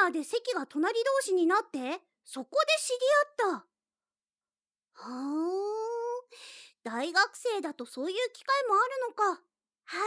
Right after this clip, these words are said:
あ、そうかそうか。なんだか納得。<laughs> お姉ちゃんも来年は就職活動しなくちゃいけないんだもんね。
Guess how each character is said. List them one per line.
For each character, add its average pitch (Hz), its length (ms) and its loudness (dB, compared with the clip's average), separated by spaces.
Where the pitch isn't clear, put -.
あ、 339 60 -8
そ 381 160 4
う 466 60 0
か 359 100 -4
そ 370 60 -4
う 339 40 -14
か。 453 1200 4
な 330 160 2
ん 339 60 6
だ 330 100 -2
か 254 140 -10
納 247 180 -6
得。 - 400 -8
<laughs> - 1300 -14
お 285 120 -4
姉 339 260 0
ち - 100 -6
ゃ 294 120 0
ん 269 60 -2
も 269 140 -4
来 349 220 0
年 370 300 0
は 392 280 4
就 392 300 -4
職 - 300 -8
活 480 280 -10
動 440 160 -2
し - 140 -8
な 392 160 0
く - 80 -18
ち - 80 -12
ゃ 554 60 -4
い 466 100 -2
け 415 100 -6
な 415 140 -2
い 440 60 -4
ん 440 40 -2
だ 453 100 -2
も 392 140 0
ん 370 100 0
ね。 403 80 -2